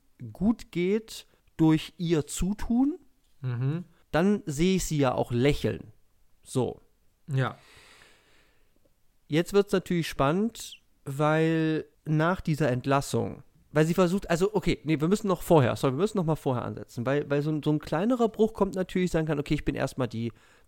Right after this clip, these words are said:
Speaker 1: die, die Pflegerin hier und ich versuche mich um Amanda zu kümmern und wir reden und ich erzähle ihr von meinem Glauben und ich versuche sie da mit auch zu inspirieren,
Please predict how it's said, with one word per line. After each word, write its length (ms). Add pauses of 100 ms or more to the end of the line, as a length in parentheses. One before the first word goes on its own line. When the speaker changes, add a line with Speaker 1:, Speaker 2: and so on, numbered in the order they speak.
Speaker 1:
die, 320
die 140
Pflegerin 580
hier 320
und 80
ich 100
versuche 280
mich 200
um 120
Amanda 400
zu 120
kümmern 360
und 80
wir 160
reden 340
und 60
ich 80
erzähle 300
ihr 80
von 140
meinem 200
Glauben 540
und 160
ich 80
versuche 360
sie 140
da 280 (680)
mit 300
auch 120
zu 120
inspirieren, 920